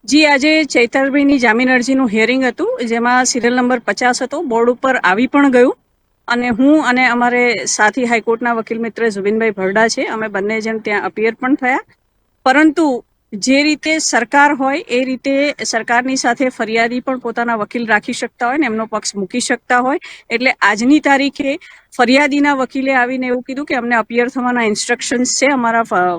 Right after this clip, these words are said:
ફરિયાદી તરફથી, એટલે, અ, અમને એક શોર્ટ ડેટ આપવામાં આવે જેથી અમે અમારો જવાબ રજૂ કરી શકીએ, અમારું સોગંદનામું રજૂ કરી શકીએ. અને એટલા માટે ધો અમે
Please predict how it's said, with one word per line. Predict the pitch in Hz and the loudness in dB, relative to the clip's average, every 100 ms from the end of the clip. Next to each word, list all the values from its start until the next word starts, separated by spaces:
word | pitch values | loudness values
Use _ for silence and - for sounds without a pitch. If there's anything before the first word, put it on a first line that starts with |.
| 175 | -4
ફરિયાદી | 202 208 220 247 | 0 2 0 0
તરફથી, | 247 254 - 285 392 - - _ | 0 0 0 -4 -4 -6 -20 _
એટલે, | 240 254 262 269 277 | 0 2 4 4 2
અ, | - 214 214 214 | 0 2 2 0
અમને | 226 240 262 | -2 0 0
એક | 247 254 | 0 -2
શોર્ટ | - 214 226 | -2 0 0
ડેટ | 214 226 240 | 2 2 2
આપવામાં | 233 262 254 254 247 | -2 -2 -2 2 2
આવે | 277 | 2
જેથી | 247 226 240 | 0 0 -2
અમે | 233 233 | -2 -2
અમારો | 220 220 233 | 0 0 0
જવાબ | 202 202 226 | 0 0 0
રજૂ | 220 220 240 | 0 0 0
કરી | 214 196 | 2 0
શકીએ, | 196 185 302 | -2 -6 -4
અમારું | 254 240 240 | -2 -4 -2
સોગંદનામું | 208 208 214 202 233 | -2 -2 -2 -2 2
રજૂ | 240 240 | 2 2
કરી | 208 180 175 | 0 -2 -2
શકીએ. | 170 - 392 - - - _ - | -4 -6 -6 -6 -16 -20 _ -2
અને | 233 | 0
એટલા | 226 233 277 | 0 0 2
માટે | 285 269 277 285 269 _ _ _ _ _ _ | 2 2 0 0 -4 _ _ _ _ _ _
ધો | 202 285 | 2 4
અમે | 294 269 285 285 | 4 4 4 2